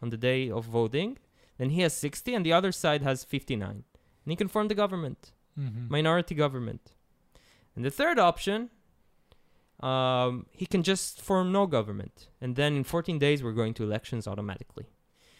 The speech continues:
Speaker 1: And the reasons he might want to do that is, A, corona has ended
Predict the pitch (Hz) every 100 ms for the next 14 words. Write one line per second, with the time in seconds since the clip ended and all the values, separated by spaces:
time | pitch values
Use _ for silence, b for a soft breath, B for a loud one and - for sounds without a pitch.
0 | b 135 143 - 339 320 226 - - _
1 | - 180 151 - 135 135 170 190 - -
2 | - - - _ _ - 143 160 170 156
3 | 370 - 170 151 139 - - 190 160 -
4 | 139 139 143 135 127 113 - 117 101 110
5 | 117 156